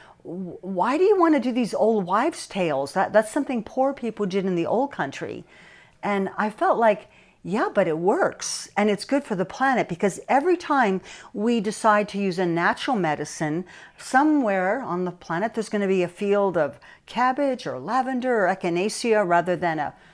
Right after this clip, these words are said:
you know, pharmaceutical company pumping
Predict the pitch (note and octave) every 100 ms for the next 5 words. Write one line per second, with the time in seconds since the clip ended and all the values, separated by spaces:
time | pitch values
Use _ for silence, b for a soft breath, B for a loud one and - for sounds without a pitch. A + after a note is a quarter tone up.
0 | b b _ _ - F#3 C#3 D3+ D3 -
1 | - - F#3+ A3 G3+ B3+ A#3 A3 - G#3+
2 | F3 G3 F#3+ - G3 G3+ F#3+ F3+ D3